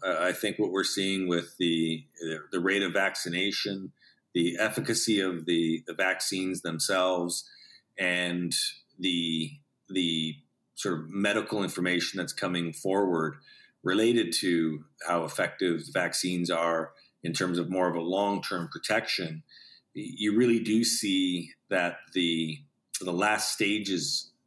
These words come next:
we are in the last stages of, of what has been a, a long time of, of, of, you know, uh, just a long shift, uh, of, of society. And so <sighs> looking forward,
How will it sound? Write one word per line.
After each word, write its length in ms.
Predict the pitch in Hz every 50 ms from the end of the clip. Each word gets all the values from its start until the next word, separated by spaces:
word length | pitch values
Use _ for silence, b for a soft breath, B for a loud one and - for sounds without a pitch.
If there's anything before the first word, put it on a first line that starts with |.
| _ _ 110
we 140 | 104 101 104
are 240 | 98 101 110 110 104
in 120 | 98 92
the 80 | 90 85
last 340 | 87 90 92 92 90 -
stages 480 | - - 98 95 95 95 95 90 80 82
of, 160 | 82 78 73 - - - 90
of 100 | 82 80
what 160 | 87 92 82
has 140 | 87 82 -
been 160 | - 92 87
a, 240 | 85 82 80 76 - b b b b b b b b _ _
a 60 | 90
long 300 | 85 92 92 92 92 87
time 500 | 82 - - 101 104 98 92 90 90 90
of, 480 | 85 82 80 82 78 76 - - - - _ -
of, 500 | 90 82 78 76 78 76 - - - - - _ - 85
of, 380 | 80 76 71 73 71 143 - - _ _ _ _ _ _ _ _ _ _ _ - - - - -
you 100 | - 107
know, 220 | 90 80 76 71 - - _ _ _ _ _ _ _ _ - 71 73 -
uh, 140 | - 73 B B B B B -
just 160 | - 107 - 104
a 40 |
long 380 | 92 95 104 110 110 113 113 101
shift, 640 | - - - - 123 120 - - - - - - - - -
uh, 120 | 90 85 - -
of, 200 | 92 87 87 85 -
of 120 | 90 -
society. 640 | - - 90 - - 104 101 104 107 101 90 87 82 82
And 160 | 80 80 78
so 420 | - 107 101 98 98 92 - B B B B B B B B B B B B B B B B B B B B _ _ _ _ _ _ _ _ _ _ - - _ _ _ -
<sighs> 360 | - - - - - - -
looking 340 | - 127 139 143 143 120 110
forward, 720 | - - - 143 165 175 160 123 101 87 82 92 110